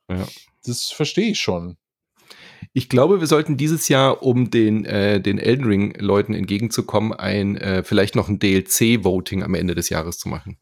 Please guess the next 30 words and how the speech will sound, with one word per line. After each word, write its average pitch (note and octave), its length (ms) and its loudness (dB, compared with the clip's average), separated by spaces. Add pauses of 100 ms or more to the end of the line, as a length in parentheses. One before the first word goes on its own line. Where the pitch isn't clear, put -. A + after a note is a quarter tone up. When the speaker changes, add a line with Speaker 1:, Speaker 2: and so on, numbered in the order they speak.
Speaker 2:
Das B2+ 220 2
Speaker 1:
Also - 40 2
Speaker 2:
finde A2+ 140 -2
ich F2+ 60 2
eine F#2 80 2
Speaker 1:
ein F#2+ 40 -2
Speaker 2:
sehr A2 180 0
gute G#2 220 -2
Idee. F2 240 -2
Speaker 1:
D-L-C-Gürtel B2 920 2
des G2+ 200 -2
Jahres, D3+ 520 0
weil, G2+ 260 2
wie G#2+ 60 0
du A#2 100 2
schon A#2+ 120 -2
gesagt G#2+ 240 0
hast, C3 100 -2
Alan G#2+ 240 0
Wake A#2+ 220 2
D-L-C C#3 360 0
ist C3+ 160 -2
richtig B2+ 260 -8
gut, B2 220 2
Elden B2 320 0
Ring A#2+ 200 0
D-L-C A2+ 360 0
ist A2 160 -2
richtig G#2+ 280 -10
gut. A2 240 -4